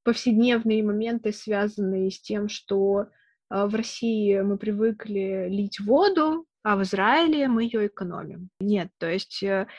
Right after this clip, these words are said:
это совершенно другое понимание мира на каком-то таком экзистенциальном уровне.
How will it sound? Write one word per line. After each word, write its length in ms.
это 240
совершенно 640
другое 760
понимание 680
мира 680
на 120
каком-то 540
таком 460
экзистенциальном 840
уровне. 520